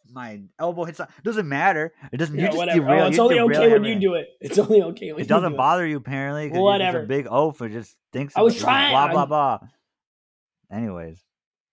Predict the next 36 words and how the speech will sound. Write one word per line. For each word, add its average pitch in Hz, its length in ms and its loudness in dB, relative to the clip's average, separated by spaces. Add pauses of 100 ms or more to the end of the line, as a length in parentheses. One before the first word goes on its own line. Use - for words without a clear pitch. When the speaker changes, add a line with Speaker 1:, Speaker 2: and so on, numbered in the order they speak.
(440)
Speaker 1:
so 104 80 -12
what 120 180 -2
was 151 240 0
I - 20 -20
saying? 131 380 -6
The 101 60 -12
shopping 135 380 -2
cart. 117 300 -4 (220)
There's 120 140 -6
basically 175 440 -4
the 123 100 -6
shopping 151 440 -4
cart. 135 300 0
A - 60 -2
shopping 139 360 -2
cart 175 280 2
is, 117 120 -8
like, 113 180 -6
the 113 140 -4
ultimate 139 460 -8
litmus 110 360 -10
test 135 360 -4 (440)
for 123 100 0
whether 123 260 4
a 120 60 0
person 131 360 -2
is 110 120 -6
capable 120 520 -4
of 101 60 -6
self-governing. 98 800 -2
Like, 90 180 -10
basically, 107 300 -8
they're 98 100 -6
good 104 160 -4
or 98 80 -6
bad. 92 320 -4